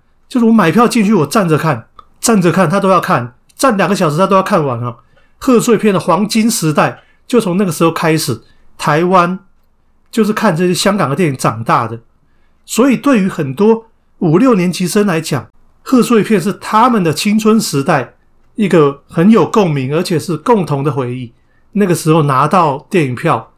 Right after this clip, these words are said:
啊，不是，拿到红包钱就拿去买电影票，就往电影院冲啊。那，那时候台湾谁最爱拍贺岁片？朱延平导演。好，那个时候最红的什么郝邵文、释小龙、吴孟达，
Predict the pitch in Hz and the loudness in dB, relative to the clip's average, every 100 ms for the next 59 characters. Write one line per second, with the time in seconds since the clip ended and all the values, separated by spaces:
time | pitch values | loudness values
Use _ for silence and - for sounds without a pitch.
0 | _ 147 143 170 - - _ _ 160 170 | _ -6 0 0 -2 -8 _ _ -2 0
1 | 247 214 - 185 220 262 262 156 120 - | 4 2 2 2 4 4 4 0 -2 -8
2 | _ - 175 151 143 170 127 190 151 123 | _ -4 -2 0 -2 -2 0 2 0 2
3 | 160 117 - _ _ _ - 180 131 190 | 0 0 -6 _ _ _ -4 -2 0 0
4 | 147 151 131 143 131 123 110 _ _ - | 0 0 0 -2 -2 -4 -10 _ _ -20
5 | _ _ _ _ _ - 220 208 202 - | _ _ _ _ _ 2 2 4 0 0
6 | 160 180 190 196 - _ - - 160 160 | 2 4 2 0 -6 _ -10 -4 0 2
7 | 196 190 160 180 190 151 175 147 165 113 | 2 2 0 0 0 2 0 2 0 0
8 | - 208 185 160 147 147 147 147 151 113 | 0 2 4 2 0 2 2 2 0 -4
9 | - _ _ _ _ _ _ _ _ _ | -10 _ _ _ _ _ _ _ _ _
10 | _ _ _ - 170 226 214 190 226 160 | _ _ _ 0 2 2 2 2 2 2
11 | 156 170 151 156 139 147 220 208 156 147 | -2 -2 -2 -2 0 0 2 2 2 0
12 | 226 196 147 143 135 151 - 170 226 185 | 0 2 2 0 -2 -4 -2 2 2 2
13 | 151 131 156 | 0 0 -2